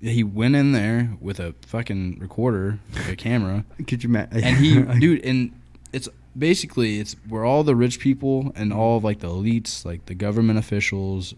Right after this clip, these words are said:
Speaker 2: Right.
Speaker 1: C E O, everything like that, they go to this place in California called Bohemian Grove, and in the recording, it's literally just a bunch of people in, like, like,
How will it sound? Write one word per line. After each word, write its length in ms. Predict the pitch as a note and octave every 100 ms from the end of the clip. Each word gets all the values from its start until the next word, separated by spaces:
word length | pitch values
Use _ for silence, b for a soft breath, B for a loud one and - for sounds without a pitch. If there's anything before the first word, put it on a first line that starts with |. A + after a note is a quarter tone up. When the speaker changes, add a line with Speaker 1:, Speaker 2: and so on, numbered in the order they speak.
| -
Speaker 2:
Right. 180 | G#2+ G2+
Speaker 1:
C 380 | G2 A#2+ A2+ G#2
E 60 |
O, 160 | G2+ G#2 -
everything 460 | A#2 C#3 C#3 C3
like 140 | A#2+ A#2
that, 300 | G#2 F#2+ - b b b
they 120 | A2+
go 220 | A#2 C#3+ D3
to 60 |
this 200 | C#3 A#2+
place 260 | - C3+ B2
in 80 | A2+
California 560 | B2 A2+ - B2 G#2
called 320 | G2 G2 G2+
Bohemian 520 | F#2+ G#2 A2+ A2 G2+ G2
Grove, 460 | G#2+ G#2+ F#2 F#2+ - b b b b b b -
and 300 | A2 A2 - - - - - -
in 160 | D3
the 80 | F3+
recording, 540 | D#3 C#3 D#3+ D#3+ B2+ G#2+
it's 160 | F#2+
literally 300 | G#2+ C3+ B2+
just 220 | A2 A2 - - -
a 60 | A#2+
bunch 260 | G2+ C3 C3
of 100 | -
people 380 | C3+ C3+ C3+ B2+
in, 100 | G2
like, 200 | D#2 - - - - - - -
like, 300 | F#2+ G2+ -